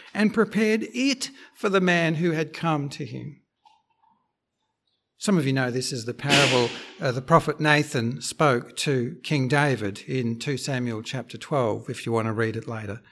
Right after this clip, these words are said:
Uh, but we could ask the question too, after just hearing those kind of details. Well,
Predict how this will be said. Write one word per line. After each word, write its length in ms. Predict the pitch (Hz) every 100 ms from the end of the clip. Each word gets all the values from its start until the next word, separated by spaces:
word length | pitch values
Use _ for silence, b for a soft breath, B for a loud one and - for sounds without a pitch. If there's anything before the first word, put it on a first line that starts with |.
| b b b b
Uh, 100 | 160
but 180 | 131 185
we 160 | 208
could 180 | 226 185
ask 280 | 151 123 -
the 100 | 139
question 420 | - 135 - 131
too, 320 | 120 170 143
after 220 | 123 120 131
just 240 | 135 -
hearing 380 | - 175 156 135
those 280 | 123 123 -
kind 220 | 147 127
of 60 | 117
details. 500 | 135 147 139 107 131
Well, 180 | 185